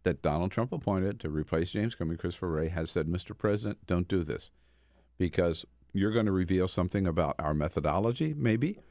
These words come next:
uh, our sources, the way we go about things. Uh, I have grave concerns about our national security if you release this memo." Why would Donald Trump go against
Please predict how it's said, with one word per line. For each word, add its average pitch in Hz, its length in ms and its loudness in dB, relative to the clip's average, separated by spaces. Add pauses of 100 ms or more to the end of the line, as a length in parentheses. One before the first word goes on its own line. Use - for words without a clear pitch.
(240)
uh, 85 260 2
our 85 140 2
sources, 127 600 0 (600)
the 90 100 0
way 90 140 6
we 92 120 2
go 85 120 4
about 104 320 2
things. 131 340 0 (580)
Uh, 92 200 4 (840)
I 95 120 4
have 82 160 0
grave 92 320 2
concerns 87 500 0 (100)
about 73 460 0
our 76 240 0 (160)
national 82 380 -2
security 76 640 -2
if 90 240 0
you 80 160 2
release 73 380 -2
this 69 140 -6
memo." 69 320 -4 (600)
Why 98 200 4
would 131 140 0
Donald 110 300 0
Trump 95 340 -2 (800)
go 101 180 6
against 95 540 0